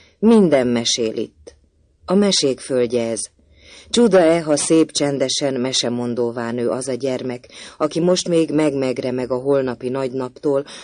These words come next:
amikor majd könyvet ad a kezébe egy tudós professzor, s az olvasás dönti el,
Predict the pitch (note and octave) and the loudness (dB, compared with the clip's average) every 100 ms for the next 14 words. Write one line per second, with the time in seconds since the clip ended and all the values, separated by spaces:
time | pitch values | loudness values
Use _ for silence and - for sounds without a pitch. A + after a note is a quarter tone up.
0 | - D3+ D#3+ D3+ D3+ D3+ C#3+ C#3+ - G#3+ | -8 -2 -2 0 0 2 0 0 0 0
1 | F#3 C#3 B2+ B2 A#2 A#2 C#3+ C3 B2+ A2 | 2 0 -2 -4 -4 -4 -6 -2 -2 -2
2 | A#2 G#2+ - D#3 D#3 C#3 - C#3 - B2 | -2 -4 -8 -2 0 -2 -8 -8 -6 -8
3 | - B2 B2 _ _ _ - C3 E3+ F#3 | -4 -6 -6 _ _ _ -8 -4 2 2
4 | F3 D#3+ D#3+ C#3 B2 B2+ B2 A2+ A2 G#2 | 2 -2 -4 -6 -2 0 0 -2 -2 -2
5 | G#2+ | -6